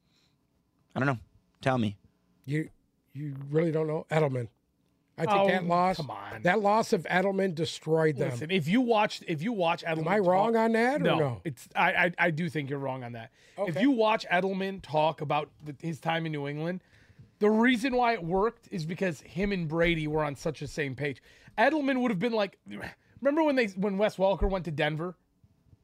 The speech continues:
Speaker 3: and he was okay, but he wasn't otherworld-, he wasn't all fucking pro like he was when he was in New England.
Speaker 2: Well, Wes Welker's already his fifty-six concussion in.
Speaker 3: Yes, but I mean, what? Let's
Speaker 2: I mean,
Speaker 3: be real.
Speaker 2: that's why
Speaker 3: Edelman
Speaker 2: they
Speaker 3: was right
Speaker 2: didn't
Speaker 3: there.
Speaker 2: re-sign him.
Speaker 3: Edelman's, eh,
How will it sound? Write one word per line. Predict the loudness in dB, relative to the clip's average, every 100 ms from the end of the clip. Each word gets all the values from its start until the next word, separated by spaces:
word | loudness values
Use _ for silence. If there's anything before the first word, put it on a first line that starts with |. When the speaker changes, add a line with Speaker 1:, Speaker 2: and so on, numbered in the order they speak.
| _ -8 -2
Speaker 3:
and | 0
he | 2
was | 0 0
okay, | 4 4 2 2 2 0
but | -4
he | -6
wasn't | -2 -2 -2 -6 -10 _ _ _ -20 _ -2
otherworld-, | 2 2 2 4 4 2
he |
wasn't | 0 -2 2
all | 4 6 4 0 0
fucking | 0 0 -4
pro | -2 2 2
like | 2 0
he | -4
was | -2 -2 -2
when | -6
he |
was | -6
in | -6
New | -4 -4
England. | -4 -6 -8 _
Speaker 2:
Well, | 0 2
Wes | 2 0 0
Welker's | 0 0 -2 -6 -4
already | -4 -4 -4 -4 -4
his | -6 -10 -18 _ -20 -14 -6
fifty-six | -6 -6 -10 -8 -8 -8 -12 _ _ -8
concussion | -8 -4 -4 -4 -6 -10
in. | -4 0
Speaker 3:
Yes, | 2 2 0
but | -4 -2
I |
mean, | 0 0
what? | 0 0 -4 -16 -12 -4
Let's | -4 -2
Speaker 2:
I |
mean, | -4
Speaker 3:
be |
real. | -2
Speaker 2:
that's | -2 0
why | 0
Speaker 3:
Edelman | 2 0 0
Speaker 2:
they | 0
Speaker 3:
was |
right | 0 0
Speaker 2:
didn't | 0
Speaker 3:
there. | -2
Speaker 2:
re-sign | -2 0 0 0
him. | -4 -10 -20 -4 0
Speaker 3:
Edelman's, | 2 2 -2 -4 -10 -14
eh, | -14